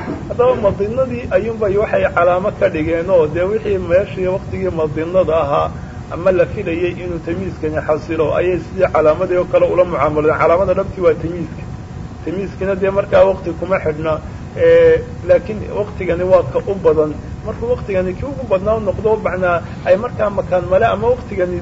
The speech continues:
uu yahay waqti la filayo, loo malaynayo markaa tamiiskiina, sidaasaa qaaliba shakhsigan inuu xasilay, ayuunbay ka dhigeen. Markaas wuxuu xasilo, markaas samaacii tan bay ku xadeeyeen. Camalkoodna tan buu ku sugnaadayoo,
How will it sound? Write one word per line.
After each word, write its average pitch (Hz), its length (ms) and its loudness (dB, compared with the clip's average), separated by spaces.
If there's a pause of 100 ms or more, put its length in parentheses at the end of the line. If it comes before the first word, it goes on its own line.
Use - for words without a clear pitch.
(100)
uu 185 100 -8
yahay 190 200 2
waqti 240 260 -2
la 190 140 4
filayo, 226 440 2
loo 240 160 4
malaynayo 220 420 0
markaa 233 240 0
tamiiskiina, 196 560 -4
sidaasaa 233 440 0
qaaliba 226 360 4 (120)
shakhsigan 220 360 -4
inuu 233 340 -4
xasilay, 165 420 -2 (380)
ayuunbay 196 380 -2
ka 196 140 -2
dhigeen. 165 280 0
Markaas 190 300 0 (100)
wuxuu 190 380 -2
xasilo, 180 460 2 (320)
markaas 185 380 -2
samaacii 185 460 -2
tan 190 140 -2
bay 165 120 -2
ku - 160 -2
xadeeyeen. 135 640 -2 (340)
Camalkoodna 202 720 0
tan 214 160 -4
buu 185 120 -2
ku 214 140 -8
sugnaadayoo, 170 680 2